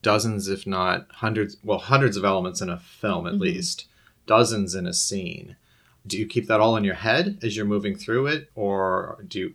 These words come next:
Speaker 1: do you chart it out?
Speaker 2: A lot of it I chart out. So one thing about stop motion animation is that when you take a break from it, you can very much see it in the next frame.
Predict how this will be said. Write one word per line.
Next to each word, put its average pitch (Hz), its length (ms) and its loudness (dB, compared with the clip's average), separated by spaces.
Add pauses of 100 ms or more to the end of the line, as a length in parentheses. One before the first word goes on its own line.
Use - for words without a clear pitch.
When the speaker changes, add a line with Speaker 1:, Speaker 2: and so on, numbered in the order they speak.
(120)
Speaker 1:
do - 80 -16
you 82 60 -12
chart 95 320 -2
it 87 100 -8
out? 127 380 -2 (1300)
Speaker 2:
A - 140 10
lot 311 260 8
of 415 80 2
it 427 80 2
I 381 140 6
chart 196 320 2
out. 170 380 4
So 233 200 4
one 277 220 2
thing 349 200 2
about 285 320 2
stop 214 200 0
motion 196 260 0
animation 180 600 -2
is 180 260 -8
that 170 400 -2 (240)
when 196 160 0
you 208 140 2
take 208 260 -2
a 180 40 0
break 165 280 -2
from 233 180 -2
it, 240 300 -2 (1080)
you 202 160 -2
can 196 160 0
very 196 180 0
much 180 220 -2
see 160 180 -4
it 151 80 -4
in - 100 -10
the - 60 -12
next - 260 -12
frame. - 280 -16